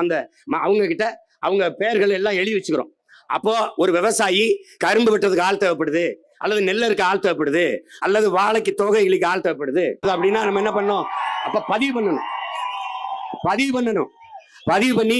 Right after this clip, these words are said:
எனக்கு ஐம்பது பேர் தேவைன்னா ஐம்பது பேரை பதிவு பண்ணிட்டா அவர் வண்டி அனுப்பி அங்க அனுப்பிடுவார். அப்ப நிலத்துல போய் இவங்க வேலை செய்வாங்க, காலையில இருந்து மதியம் வரைக்கும் வேலை செய்வாங்க. வேலை செஞ்சுட்டு வெளியேறும் போது, வரப்புல வெளியேறும் போது விவசாயி ஐந்நூறு ரூபாய் கொடுத்துருவார். நேரம் இந்த அலுவலகத்துக்கு வந்தா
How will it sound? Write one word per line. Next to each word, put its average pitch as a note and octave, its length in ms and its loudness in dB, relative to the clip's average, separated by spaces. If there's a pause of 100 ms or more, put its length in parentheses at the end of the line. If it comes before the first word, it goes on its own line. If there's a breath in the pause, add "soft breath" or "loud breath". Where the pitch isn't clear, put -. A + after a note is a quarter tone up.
எனக்கு A3 240 -2
ஐம்பது A3 240 0
பேர் A#3 180 -4
தேவைன்னா A3 400 0
ஐம்பது G#3 220 0
பேரை A3 220 2
பதிவு G#3+ 180 0
பண்ணிட்டா G3+ 320 2 (540 loud breath)
அவர் G#3+ 200 2
வண்டி A3+ 240 -2
அனுப்பி G#3 220 0
அங்க G3+ 160 2
அனுப்பிடுவார். F#3+ 420 0 (380 loud breath)
அப்ப F#3+ 120 2 (120)
நிலத்துல A#3 420 2
போய் A3+ 160 4
இவங்க A3+ 240 2
வேலை A3+ 200 0
செய்வாங்க, F#3 280 2 (100)
காலையில G3 320 2
இருந்து G#3 180 2 (320 loud breath)
மதியம் G#3 220 4
வரைக்கும் G3+ 260 2
வேலை G#3 160 4
செய்வாங்க. D#3 280 2 (480 loud breath)
வேலை B3 240 4
செஞ்சுட்டு A3 340 2
வெளியேறும் A#3 380 2
போது, F#3+ 180 0 (480 loud breath)
வரப்புல A#3 460 0
வெளியேறும் A#3 380 2
போது A3+ 180 2
விவசாயி G#3+ 420 0
ஐந்நூறு G#3 240 2
ரூபாய் G3+ 140 -2
கொடுத்துருவார். F3+ 360 0 (480 loud breath)
நேரம் A#3+ 280 -2
இந்த A3 180 -2
அலுவலகத்துக்கு A3 540 0
வந்தா G3 180 0